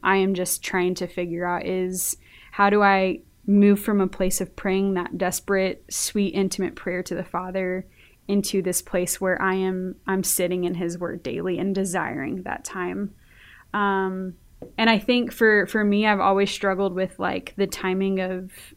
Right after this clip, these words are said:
of when this happens. And, um, someone even encouraged me lately that was such good encouragement that, like, um, your relationship, like, no other relationship that, that you have, whether it's with a friend or a spouse, requires you, like,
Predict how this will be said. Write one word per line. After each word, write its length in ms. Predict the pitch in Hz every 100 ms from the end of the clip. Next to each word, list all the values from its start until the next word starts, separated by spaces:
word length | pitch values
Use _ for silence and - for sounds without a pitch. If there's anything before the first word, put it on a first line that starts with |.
| - _ _ _ -
of 160 | 190
when 240 | 170 190 190
this 180 | 185
happens. 600 | - 190 185 170 185 196 180
And, 320 | 180 180 190 - - - - -
um, 560 | 196 196 185 190 196 185 _
someone 380 | - 214 214 202
even 260 | 202 196
encouraged 440 | 190 185 190 185 -
me 180 | 185
lately 400 | 180 196 196 196
that 120 | 196 185
was 120 | 220
such 260 | 226 202 -
good 140 | 190
encouragement 680 | 202 190 175 180 - 185 170
that, 180 | 190 -
like, 400 | 185 175 - - - - - -
um, 640 | 208 196 190 185 180 190 190 - _ _ - - _ -
your 160 | 214
relationship, 680 | 208 196 208 226 214 208 - -
like, 180 | 202
no 300 | 190 202 208
other 180 | 226 226
relationship 920 | 202 190 180 180 - 190 180 185 175
that, 200 | 196 180 -
that 180 | 180 -
you 240 | 185 190
have, 340 | 143 175 180
whether 240 | 175 175 165
it's 140 | 165
with 100 | 180
a 60 | 170
friend 500 | - 196 196 202 202
or 220 | - 175
a 60 | 180
spouse, 420 | - 185 185 -
requires 560 | 180 - 185 185 175
you, 200 | 185 180
like, 400 | 175 67 - -